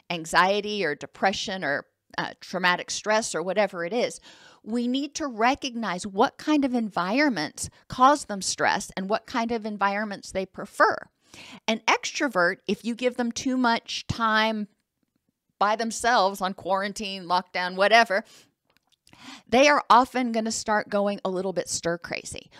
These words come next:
We draw energy as an extrovert. Uh, I draw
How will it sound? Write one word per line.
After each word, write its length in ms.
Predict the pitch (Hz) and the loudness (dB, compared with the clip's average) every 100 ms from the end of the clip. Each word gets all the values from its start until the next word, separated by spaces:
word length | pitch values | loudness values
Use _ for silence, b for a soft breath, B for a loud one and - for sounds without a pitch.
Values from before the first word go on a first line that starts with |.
| B B | B B
We 320 | 180 240 277 | -4 -2 -2
draw 320 | 262 247 240 - | 4 8 8 6
energy 520 | 196 190 185 175 185 | -2 -4 -4 -4 -4
as 120 | 185 | -6
an 80 | 196 | -2
extrovert. 640 | 220 - - 202 - 170 - B B B - | -2 -2 -8 -6 0 0 0 B B B -2
Uh, 400 | 202 185 123 117 - - | 4 4 4 -4 -6 4
I 200 | 202 240 | 6 6
draw 280 | 240 208 | 2 2